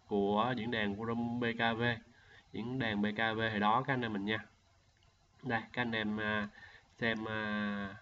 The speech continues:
một đoạn ngắn này thôi. Rồi bây giờ em, em làm sao để em biết được là cái thủ thuật này đã có trước đây. Thì em sẽ đăng nhập vô tài khoản của em,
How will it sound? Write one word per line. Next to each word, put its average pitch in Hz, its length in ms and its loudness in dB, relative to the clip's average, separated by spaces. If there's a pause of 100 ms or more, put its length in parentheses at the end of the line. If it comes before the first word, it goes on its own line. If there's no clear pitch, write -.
(120)
một 104 160 -2
đoạn 98 240 4
ngắn 127 180 2
này 127 140 2
thôi. 117 160 0 (180)
Rồi 107 120 -8
bây 107 160 -2
giờ 104 120 2
em, 104 380 0 (760)
em 113 120 -6
làm 98 180 0
sao 110 320 -2
để 107 80 2
em 113 140 -4
biết 147 200 4
được 101 220 0
là 101 140 -4
cái 120 480 -4
thủ 117 160 -2
thuật 113 180 -4 (100)
này 101 240 -6
đã 92 240 -8
có 135 180 -8
trước 151 200 -4
đây. 127 220 -2 (800)
Thì 101 200 -6
em 107 240 -4
sẽ 104 580 -4
đăng 113 180 0
nhập 101 140 2 (100)
vô 113 200 0
tài 104 180 2
khoản 104 540 2
của 127 120 2
em, 123 180 4